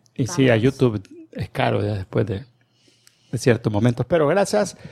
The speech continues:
Speaker 1: a nuestros, eh, productores ejecutivos del episodio quinientos veinte de La Charamusca. Gracias a Jaime Mira, el Mira Law Group de Oakland, California, Mario Girón, Jessica y la familia Vázquez. Y si usted escucha que esta lista está bastante escueta,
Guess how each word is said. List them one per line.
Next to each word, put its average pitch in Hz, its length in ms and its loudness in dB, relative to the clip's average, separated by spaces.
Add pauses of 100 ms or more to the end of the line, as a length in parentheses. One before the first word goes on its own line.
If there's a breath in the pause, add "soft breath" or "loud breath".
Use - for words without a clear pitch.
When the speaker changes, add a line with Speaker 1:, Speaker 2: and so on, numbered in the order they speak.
(320 loud breath)
Speaker 1:
a 151 100 2
nuestros, 156 720 0
eh, 117 440 2
productores 131 540 0
ejecutivos 113 500 -2
del 98 120 0
episodio 104 380 -2
quinientos 151 400 0
veinte 107 300 0
de 143 180 2
La 113 160 2
Charamusca. 117 580 -2
Gracias 117 340 0
a 101 100 -4
Jaime 143 320 2
Mira, 131 280 2
el 107 100 0
Mira 113 240 0
Law 139 240 0
Group 147 220 -2
de - 80 -2
Oakland, 110 380 0
California, 160 560 0
Mario 208 360 2
Girón, 202 540 0 (340 loud breath)
Jessica 202 460 0
y - 100 0
la 123 100 2
familia 135 420 2
Vázquez. 147 480 -2 (420 loud breath)
Y 135 120 -2
si - 120 -4
usted 147 240 2
escucha 139 400 0
que 131 80 -4
esta 120 260 0
lista 117 280 -2
está - 180 -4
bastante - 340 -2
escueta, - 580 -4